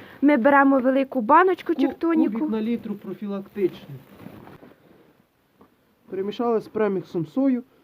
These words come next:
Speaker 2: Сюди ще можна дати, е, з кілограм, е, цього макуху чорного. Теж буде дуже гарно. Але його немає.
Speaker 1: І курочка їсть дуже добре. Жовтенька, така гарна.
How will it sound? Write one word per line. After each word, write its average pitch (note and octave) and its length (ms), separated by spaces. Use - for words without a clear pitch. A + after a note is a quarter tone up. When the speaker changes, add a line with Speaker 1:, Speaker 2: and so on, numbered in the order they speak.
Speaker 2:
Сюди G#3+ 180
ще A3 120
можна G3+ 300
дати, G#3 380
е, F3 80
з D#3 100
кілограм, G3+ 600
е, D#3+ 240
цього D#3 340
макуху E3 440
чорного. G#3+ 460
Теж G#3 180
буде E3+ 280
дуже D#3+ 240
гарно. C#3 320
Але A3 160
його F3 140
немає. C#3+ 260
Speaker 1:
І C#4 120
курочка C4+ 480
їсть D4 580
дуже B3 360
добре. F#4+ 500
Жовтенька, C4+ 680
така A#3+ 280
гарна. C#4+ 420